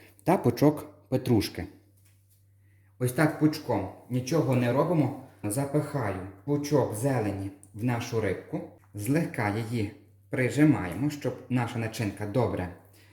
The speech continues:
розподілилася. Перекладаємо тепер рибку на іншу сторону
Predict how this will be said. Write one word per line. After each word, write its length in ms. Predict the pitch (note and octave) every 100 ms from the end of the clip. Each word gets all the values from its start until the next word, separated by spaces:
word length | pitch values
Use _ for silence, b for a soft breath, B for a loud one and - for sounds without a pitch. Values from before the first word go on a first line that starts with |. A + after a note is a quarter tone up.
| b -
розподілилася. 1000 | B2 - C3+ A#2 B2 F#2+ F2 F#2 C#3+ D3+ - - _ _
Перекладаємо 720 | C#3+ D3+ D3 D3 C3 G#2 G2
тепер 400 | G2+ A#2 B2 A2+ -
рибку 380 | A#2+ A2 -
на 200 | A2 A#2 -
іншу 380 | A2+ G2+ - G2
сторону 600 | - F#2+ F2 G2+ C#3